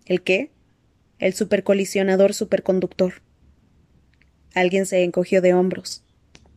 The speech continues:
No sabía que Harvard estuviera con-, construyendo uno. «Harvard no», exclamó acto seguido Brownell. «Estados Unidos. Iba a ser el acelerador de partículas más potente del mundo.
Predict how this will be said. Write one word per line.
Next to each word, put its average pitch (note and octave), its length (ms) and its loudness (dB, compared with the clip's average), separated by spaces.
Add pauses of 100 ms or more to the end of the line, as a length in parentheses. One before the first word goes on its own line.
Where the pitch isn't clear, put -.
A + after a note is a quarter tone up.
(140)
No F#3 100 0
sabía G#3+ 260 2
que G#3 180 -10
Harvard G3 380 2
estuviera F#3 400 0
con-, F#3 160 0 (260)
construyendo F#3 760 2
uno. F#3 260 0 (760)
«Harvard G#3 480 0
no», F#3 300 2 (320)
exclamó F3+ 580 0
acto F3+ 300 0
seguido F3+ 380 0
Brownell. F3+ 400 -2 (720)
«Estados A3 420 0
Unidos. G#3+ 580 0 (360)
Iba F#3 260 4
a F#3 60 2
ser F#3 180 4
el F#3 120 4
acelerador F3+ 580 2
de F#3+ 100 0
partículas F3+ 680 -2
más F#3+ 180 -2
potente F#3+ 440 0
del F3 160 4
mundo. F3+ 340 0